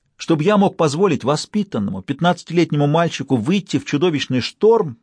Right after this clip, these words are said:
вроде того, что был прошлой ночью, тем более сказать ему, что он должен попросить часового от моего имени нарушить приказ. Боже, господа, это просто чудовищно!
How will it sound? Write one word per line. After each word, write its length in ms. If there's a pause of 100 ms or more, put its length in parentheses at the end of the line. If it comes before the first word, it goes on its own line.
(160)
вроде 300
того, 220
что 160
был 140
прошлой 400
ночью, 420 (720)
тем 240
более 240
сказать 500
ему, 200
что 160
он 120
должен 320
попросить 600
часового 580
от 180
моего 320
имени 420
нарушить 360
приказ. 440
Боже, 460
господа, 520
это 160
просто 280
чудовищно! 720